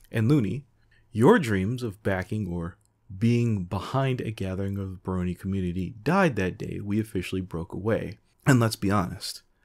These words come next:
that's what this is about. I offered you a spot in the Secret Rift. Kichi F I M,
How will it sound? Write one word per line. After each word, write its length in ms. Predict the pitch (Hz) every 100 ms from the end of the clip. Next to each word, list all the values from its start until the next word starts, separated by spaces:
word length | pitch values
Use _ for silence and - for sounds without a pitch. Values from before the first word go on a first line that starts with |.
| -
that's 240 | 160 -
what 160 | 113 110
this 180 | 190
is 140 | 113 90
about. 400 | 87 82 85 - - _ _
I 180 | - 120
offered 340 | 127 156 175
you 100 | 160
a 60 | 202
spot 300 | - - 107
in 40 |
the 80 | 135
Secret 320 | 143 185 180
Rift. 380 | 165 101 - - - - - -
Kichi 480 | - 113 104 110 110
F 200 | 123 143
I 160 | 135
M, 260 | 127 127